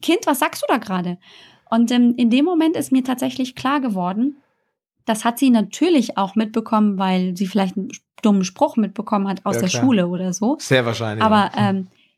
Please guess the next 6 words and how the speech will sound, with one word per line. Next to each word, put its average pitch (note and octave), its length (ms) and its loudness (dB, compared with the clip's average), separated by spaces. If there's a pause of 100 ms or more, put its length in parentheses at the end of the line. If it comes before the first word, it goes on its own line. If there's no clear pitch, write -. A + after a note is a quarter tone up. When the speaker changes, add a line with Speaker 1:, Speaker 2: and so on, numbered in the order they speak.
(160)
Speaker 1:
ja, G#3 480 2
aber G#3+ 220 2 (280)
die G#3 140 -2
große D4+ 580 0
Wahrscheinlichkeit F#3 840 -2
ist, F4+ 420 -2